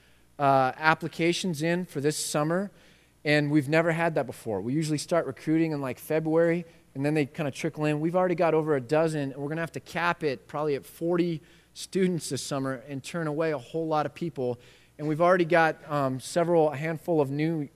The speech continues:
uh, universities, Baylor and others, that we've never had interns from before. But this intern ministry is ridiculous. It's what you'd expect of, like, the biggest churches in the country,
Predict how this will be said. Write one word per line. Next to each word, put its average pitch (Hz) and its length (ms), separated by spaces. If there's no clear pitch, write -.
uh, 135 200
universities, 139 720
Baylor 143 440
and 139 80
others, 147 400
that 143 140
we've 139 100
never 151 240
had 151 160
interns 147 360
from 147 220
before. 147 500
But 147 160
this 165 220
intern 202 460
ministry 139 600
is 147 380
ridiculous. 143 1200
It's - 160
what 185 140
you'd 202 100
expect 214 640
of, 160 180
like, 165 300
the 160 80
biggest 180 500
churches 180 440
in 165 80
the 147 60
country, 151 680